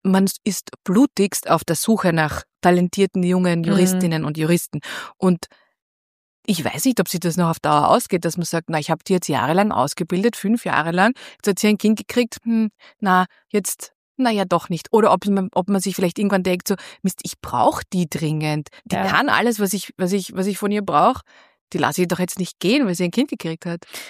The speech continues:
Speaker 1: Weißt du, was ich mein?
Speaker 2: Ich glaub, ja, also ich glaub,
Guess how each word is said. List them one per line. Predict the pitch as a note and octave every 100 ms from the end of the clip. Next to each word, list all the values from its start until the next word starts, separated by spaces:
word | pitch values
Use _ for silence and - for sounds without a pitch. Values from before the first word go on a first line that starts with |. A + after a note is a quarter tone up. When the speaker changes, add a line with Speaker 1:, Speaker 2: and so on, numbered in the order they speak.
| - _ _ _ _ _ _ -
Speaker 1:
Weißt | A#3
du, | D4
was |
ich | A3
mein? | F#3+ F#3
Speaker 2:
Ich | A#3+
glaub, | A#3 -
ja, | G3+ F3+ -
also | G3+ G3+
ich | G3
glaub, | - G#3